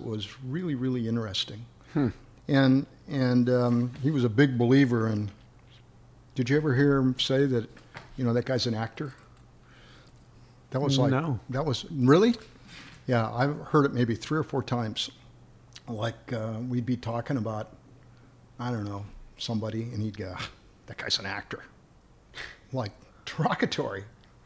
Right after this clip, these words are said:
Speaker 1: So he believed in being a reactor,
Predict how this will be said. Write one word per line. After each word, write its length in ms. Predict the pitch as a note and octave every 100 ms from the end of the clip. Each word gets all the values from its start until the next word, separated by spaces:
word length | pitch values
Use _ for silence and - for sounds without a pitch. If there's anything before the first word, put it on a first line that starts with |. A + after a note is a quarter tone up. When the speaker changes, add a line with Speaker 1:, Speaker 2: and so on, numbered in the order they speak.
| - - - - - - - - -
Speaker 1:
So 400 | - C3 A2+ G#2+
he 160 | - E3
believed 680 | D#3 C3 C3 B2+ B2+ - - - -
in 180 | B2+ A2+
being 360 | F#2+ C3 A#2+ A2+
a 60 |
reactor, 800 | G2+ G2+ C3+ A#2 F2 - - G2+